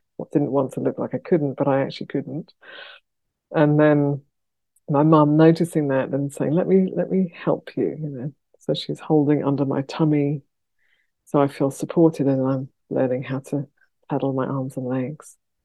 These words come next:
And then at some point I noticed that she's over there and I'm here and I'm still, "Oh my goodness." And then, "Oh, it's, it's working." So it's a bit like that with the metta practice. You know, we, we think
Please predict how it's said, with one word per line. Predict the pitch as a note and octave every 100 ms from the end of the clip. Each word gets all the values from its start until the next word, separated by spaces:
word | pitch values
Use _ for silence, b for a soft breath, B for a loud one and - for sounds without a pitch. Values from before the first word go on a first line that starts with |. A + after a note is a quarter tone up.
| _ _ _ _ _ _
And | D3+
then | D3+ D3
at |
some | - E3 E3
point | - D3+ C3+
I | C#3+
noticed | C#3+ C#3 - D3 -
that | D3 -
she's | - - C#3+ C#3+ - _ -
over | C#3+ C#3
there | D3 E3 F3+ C#3 C3 - -
and | C#3+
I'm | C#3 C#3+ C#3+ _ _ _ _ _
here | G3+ G#3 D#3 D3
and | D3
I'm | D3 D3
still, | - - D#3 -
"Oh | A3
my | C4
goodness." | B3 C#4 G3 E3 -
And | D#3
then, | D#3+ D#3+ - - -
"Oh, | C#4 D3+
it's, | - - -
it's | E3 E3 -
working." | E3 F3+ - C3+ C#3 B B B B B
So | _ - D3 -
it's | E3+ E3+
a | F3
bit | A#3 G#3+
like | G3+ F#3+
that | F#3 F#3 C#3+ C#3 -
with | D3+
the | D3+
metta | D#3+ E3+ -
practice. | F#3 D3 - - - -
You | D3
know, | D3
we, | D#3 -
we | D#3
think | D#3+ G3 E3+